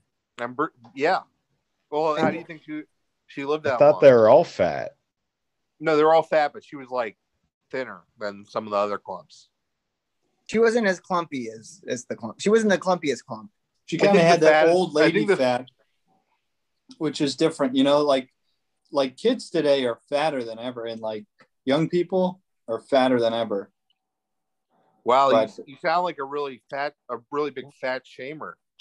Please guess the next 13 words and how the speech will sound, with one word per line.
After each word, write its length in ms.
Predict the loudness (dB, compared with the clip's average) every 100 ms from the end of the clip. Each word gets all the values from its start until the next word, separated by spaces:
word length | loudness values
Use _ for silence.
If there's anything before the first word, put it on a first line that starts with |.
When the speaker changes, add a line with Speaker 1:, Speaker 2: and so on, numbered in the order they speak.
| -20 _ _ _ _ _ -4
Speaker 4:
Well, 120 | 0
I, 180 | 0 -2 _ -8
I'm 120 | -6
just 220 | -6 -8 -2
pointing 280 | -2 0
out 160 | -2 -2
the 80 | -4
facts 420 | -4 -4 -6 -12
here. 340 | -14 -14 -16 -20 _ _ _
Speaker 2:
That's, 320 | -4 -4 -6 _ _ _ _ _
fat 220 | -2 -2
shaming's 320 | -2 -8 -8 -6
never 260 | -4 -4